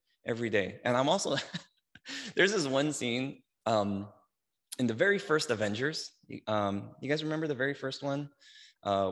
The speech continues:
where, where Loki was the main villain in,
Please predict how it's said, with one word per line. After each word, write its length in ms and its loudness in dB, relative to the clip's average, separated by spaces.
where, 280 0
where 200 4
Loki 400 0
was 220 -2
the 80 -2
main 340 0
villain 520 -4
in, 400 -4